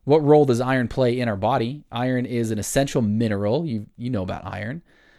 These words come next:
What it does, it helps facilitate the transportation of oxygen throughout our body and carbon dioxide as well. About two-thirds of your body's iron is used to build hemoglobin. Hemoglobin is a protein in your red blood cells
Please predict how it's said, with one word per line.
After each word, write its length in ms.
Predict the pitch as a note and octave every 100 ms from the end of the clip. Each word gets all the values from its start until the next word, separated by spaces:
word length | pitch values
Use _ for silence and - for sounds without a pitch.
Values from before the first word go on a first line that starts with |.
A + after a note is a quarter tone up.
| _ _
What 120 | C3+
it 160 | B2 F#2+
does, 380 | A#2 D3+ B2+ B2
it 80 | A2+
helps 260 | C3 -
facilitate 720 | - G#2+ - C3+ C3 - B2
the 60 | A2
transportation 760 | - C3 A#2 A#2 - B2+ -
of 80 | A2 G#2
oxygen 720 | A#2+ D3+ - B2+ A#2+ A#2+ A2+
throughout 440 | - A2+ A2 G#2+ G#2
our 100 | G2+
body 460 | F#2+ G2 A2 C#3 _ _ -
and 220 | D#3+ D#3
carbon 300 | B2 G#2+ F#2+
dioxide 600 | F#2+ G2+ - G2+ G2 A2 -
as 120 | G2
well. 360 | G#2+ G2 A2 - _ _ _ _ - - -
About 280 | B2 B2+
two-thirds 600 | - F#3 F#3 - F#3 G3+ E3+
of 80 |
your 80 | C#3
body's 340 | A#2+ A2+ A2 A2+
iron 380 | A2+ A2 A#2
is 180 | A2+ G#2
used 280 | A#2 B2+ -
to 80 | A2+
build 400 | A#2+ A#2+ A#2+ A2+ _ _ _ _ -
hemoglobin. 760 | G3+ A#3+ D3+ G#2+ F#2+ F#2+ A2+
Hemoglobin 540 | B2+ C#3+ C3+ C3+ C3
is 100 | A#2+
a 80 | A2
protein 540 | - C#3 C3+ - C3 B2
in 180 | B2
your 120 | B2 G#2
red 280 | G#2 G2+
blood 260 | G#2 A#2 D3+
cells 520 | - A#2 A2 A2 -